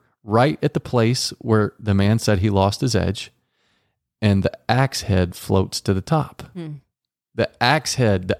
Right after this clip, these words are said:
Speaker 1: iron axe head, did something against its nature, and supernature took over. And then Elisha t-, told the man,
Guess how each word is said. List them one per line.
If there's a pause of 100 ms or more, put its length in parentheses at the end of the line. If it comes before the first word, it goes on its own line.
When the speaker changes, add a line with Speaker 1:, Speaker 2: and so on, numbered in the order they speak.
Speaker 1:
iron
axe
head,
did
something
against
its
nature, (540)
and
supernature
took
over. (360)
And
then
Elisha
t-,
told
the
man,